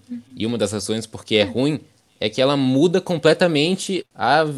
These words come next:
Speaker 2: as regras da viagem no tempo, ele, ago-, eles agora conseguem mudar o passado, daí eles criam todo uma, um novo futuro em que as coisas não aconteceram. É meio confuso, porque eles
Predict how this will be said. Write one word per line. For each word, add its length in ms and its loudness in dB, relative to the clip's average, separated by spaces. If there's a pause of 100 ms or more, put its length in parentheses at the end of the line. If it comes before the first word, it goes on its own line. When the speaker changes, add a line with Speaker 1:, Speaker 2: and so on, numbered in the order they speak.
(140)
Speaker 2:
as 140 0
regras 360 0
da 80 2
viagem 340 2
no 60 -2
tempo, 400 -2
ele, 160 0
ago-, 260 -4
eles 160 -2
agora 240 0
conseguem 520 -2
mudar 200 0
o 60 2
passado, 460 -4
daí 100 -2
eles 160 -6
criam 240 -4
todo 260 0
uma, 280 -2 (260)
um 140 -6
novo 240 2
futuro 560 0
em 100 2
que 140 0
as 120 -2 (120)
coisas 260 0
não 80 -4
aconteceram. 640 -4 (120)
É 120 -6
meio 240 0
confuso, 560 -2
porque 220 -4
eles 280 -2